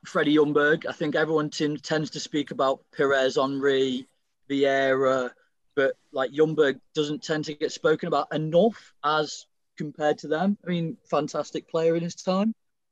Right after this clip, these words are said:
And the two strikers that I had up top, um,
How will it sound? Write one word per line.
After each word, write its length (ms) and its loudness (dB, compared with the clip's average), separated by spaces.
And 280 0
the 80 -2
two 220 2
strikers 520 0
that 80 -2
I 40 -2
had 140 -2
up 120 -4
top, 460 -4
um, 600 -2